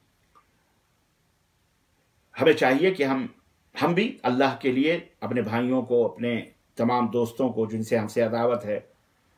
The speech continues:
या अपने रिश्तेदारों को, अइज़ा और क़ारिब को दरगुजर से काम लें, हम उनको माफ़ करें, एक दूसरे के साथ रहमी से, उनको माफ़ करके सिला रहमी करें, हसद ना करें, धोखा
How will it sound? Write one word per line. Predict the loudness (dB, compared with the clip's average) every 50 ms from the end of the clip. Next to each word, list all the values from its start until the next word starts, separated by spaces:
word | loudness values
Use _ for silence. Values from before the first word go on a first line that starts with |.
| _ _ _ _ _ _ _ _ _ _ _ _
या | 2 4 4
अपने | 4 4 2 2
रिश्तेदारों | 2 2 0 0 0 2 2 2 2 2 0 0
को, | 0 2 2
अइज़ा | 2 2 2 0 0 0 0
और | 0 -4
क़ारिब | -4 -2 0 0 0 0 -2 -4 -4
को | -2 -2 -2 -4 -10 _ _ _
दरगुजर | -2 0 0 2 2 2 4 4 4 4
से | 0 -6 -4
काम | -2 -2 0 0 2 0
लें, | 0 0
हम | 0 -2 -4
उनको | -2 -2 0
माफ़ | 2 2 2 0 0 0
करें, | 0 0 0
एक | 0 -2 -4
दूसरे | -6 -6 -4 -4 -4 -2
के | -4 -4
साथ | -2 -2 -2 -2 -4 -6 -14 _ _ _ _ _ _ _ 0
रहमी | 0 0 0 0 -2 0 0 2 0
से, | 0 -2 -4 -8 _ _ _ _ -20 -20 -20 _ _ _ -4 -4 -4 -4 _ _ _ _ _ _ _ -8 -8 _ _ _ _ _ _ _ _ _ -16 -16 -16 _ _ _ _ -16 -16 -16 _ _ _ _ -20 -20 _ _ -18 -2 _ 0 0 0 -2 -2 _ -2
उनको | -2 0 -4 -6 -2 _ 0 0 2
माफ़ | 0 0 -2 -2
करके | -4 -6 _ -4 -2 -2
सिला | -2 0 0 0 0 0
रहमी | 0 -2 -2 -2 0
करें, | 0 0 -2 -2 -2 -4
हसद | -4 -4 -4 -6 -6 -6 -4
ना | -4 -4
करें, | -2 -2 -4 -4 -2
धोखा | -2 -2 -2 0 2 2 2